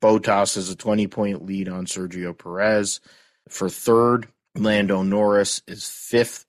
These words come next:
but only twelve points ahead of Charles Leclerc. There was a while earlier this year that Lando Norris was third in points, and it was a big gap. Um,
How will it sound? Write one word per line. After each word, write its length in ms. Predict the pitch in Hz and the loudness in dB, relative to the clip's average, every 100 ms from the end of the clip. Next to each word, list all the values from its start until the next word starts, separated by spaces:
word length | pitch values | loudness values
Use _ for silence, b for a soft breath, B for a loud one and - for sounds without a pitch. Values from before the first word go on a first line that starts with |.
| - | -6
but 220 | 95 - - | -6 -6 -10
only 540 | 98 101 104 101 95 - b - | -4 0 0 0 -2 -6 b -8
twelve 440 | - 110 113 - | 0 2 2 0
points 380 | 110 107 101 101 | -2 -2 -2 -4
ahead 240 | 95 98 | -4 -2
of 200 | 95 87 | -4 -6
Charles 340 | - 98 98 95 | -6 -2 -2 -2
Leclerc. 480 | 90 98 95 87 | -8 -8 -6 -6
There 120 | 90 98 | -4 -4
was 160 | 98 | -2
a 80 | 98 | -4
while 600 | 92 98 107 113 104 92 85 | -2 0 2 4 0 -4 -10
earlier 480 | - 104 104 98 92 | -4 0 0 0 -2
this 320 | 92 - - | -4 -6 -4
year 260 | 101 101 90 | -2 -2 -4
that 240 | 87 - | -6 -8
Lando 360 | 95 98 95 92 | -4 -2 -2 -4
Norris 480 | 90 95 92 90 90 | -4 -6 -6 -8 -10
was 240 | 85 - B B B B B - | -12 -12 B B B B B 0
third 260 | 117 113 | 4 4
in 140 | 107 98 | 4 0
points, 460 | 107 101 87 87 | 0 -2 -2 -6
and 180 | - 92 | -6 -6
it 120 | 92 | -6
was 220 | 95 98 92 | -4 -4 -4
a 80 | |
big 360 | 85 - 104 90 | -8 -4 -4 -2
gap. 400 | 104 95 82 _ _ _ _ - | -4 -4 -6 _ _ _ _ -10
Um, 560 | 196 95 95 90 87 | -6 -4 -6 -8 -12